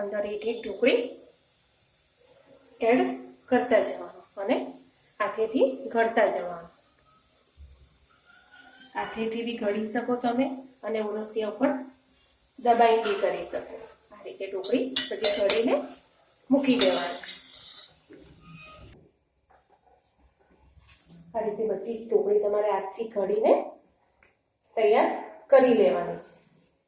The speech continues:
અને પછી મૂકી દેવાની. પછી પાણીનો ઉભરો આવે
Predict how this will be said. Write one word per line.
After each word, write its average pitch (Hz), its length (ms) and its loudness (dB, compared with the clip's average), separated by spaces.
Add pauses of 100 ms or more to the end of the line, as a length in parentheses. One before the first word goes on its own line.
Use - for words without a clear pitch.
(160)
અને 185 180 -10
પછી 196 280 -4 (180)
મૂકી 262 380 2
દેવાની. 202 420 4
પછી 202 300 -4 (640)
પાણીનો 208 320 6 (100)
ઉભરો 196 200 -2 (120)
આવે 180 160 0